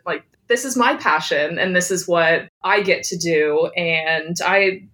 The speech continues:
there's nothing wrong with me telling this story. And I'm sure you've had it as well. It's, it can be challenging in certain places in the world, in the Middle East. And there are story ideas that I've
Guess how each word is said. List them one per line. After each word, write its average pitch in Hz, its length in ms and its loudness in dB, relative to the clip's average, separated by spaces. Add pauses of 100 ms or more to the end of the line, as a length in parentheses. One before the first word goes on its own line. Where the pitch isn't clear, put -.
(120)
there's 220 180 2
nothing 254 320 0
wrong 311 240 2
with 339 160 -6
me 226 120 -2
telling 160 360 -4
this 160 160 -6
story. 160 400 0
And 202 340 -6 (220)
I'm 262 80 0
sure 247 160 0
you've 220 160 -2
had 202 200 2
it 202 120 2
as 185 160 0
well. 190 140 2
It's, 202 200 -2
it 214 180 0
can 277 120 -2
be 269 100 -2
challenging 247 540 0
in 196 80 0
certain 190 320 -2
places 185 420 -2
in 180 180 -6
the 180 60 -2
world, 160 320 0
in 175 100 -4
the 170 60 -4
Middle 165 280 0
East. 156 260 -6
And 185 100 -2
there 190 200 0
are 175 440 0 (120)
story 214 400 2
ideas 185 560 2
that 180 200 2
I've 170 380 2